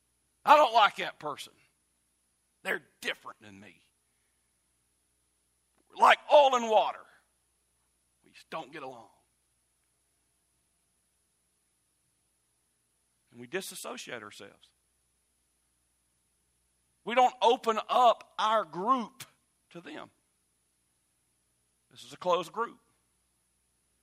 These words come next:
We'd never say it this way, but here's how we treat 'em. Through lack of an open arm policy.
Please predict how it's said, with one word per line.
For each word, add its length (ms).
We'd 600
never 260
say 300
it 120
this 220
way, 320
but 260
here's 260
how 200
we 140
treat 320
'em. 200
Through 280
lack 420
of 160
an 120
open 340
arm 260
policy. 480